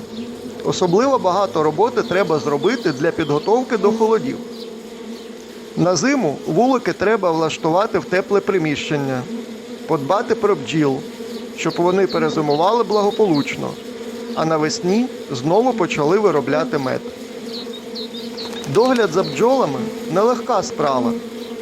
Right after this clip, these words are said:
але водночас вона є дуже захоплюючою,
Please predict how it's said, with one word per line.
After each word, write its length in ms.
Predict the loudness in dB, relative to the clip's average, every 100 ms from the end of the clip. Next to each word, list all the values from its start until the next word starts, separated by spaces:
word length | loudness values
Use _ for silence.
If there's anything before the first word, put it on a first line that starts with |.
| -4
але 220 | 0 2
водночас 640 | 2 2 2 2 2 -2 0
вона 340 | 2 2 2
є 60 | 2
дуже 360 | 0 2 4
захоплюючою, 880 | 4 2 2 2 2 2 2 0